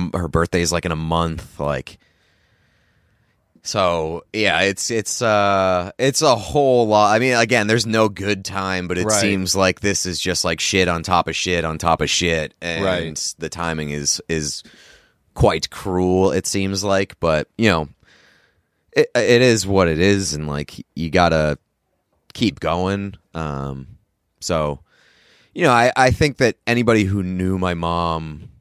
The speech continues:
Speaker 1: like, the, the, the, the services were, were, were interesting because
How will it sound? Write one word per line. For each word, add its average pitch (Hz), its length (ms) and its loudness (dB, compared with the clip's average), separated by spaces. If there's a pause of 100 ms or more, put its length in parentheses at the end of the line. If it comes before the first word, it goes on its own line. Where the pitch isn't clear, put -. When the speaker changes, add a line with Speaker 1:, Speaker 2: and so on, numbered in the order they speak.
(160)
Speaker 1:
like, 78 400 -10 (1300)
the, 139 360 2
the, 143 320 2 (120)
the, 131 180 0 (100)
the 135 120 4
services 160 760 2
were, 98 240 0
were, 90 280 -2 (320)
were 85 340 -2 (340)
interesting 95 640 -4
because 80 640 -4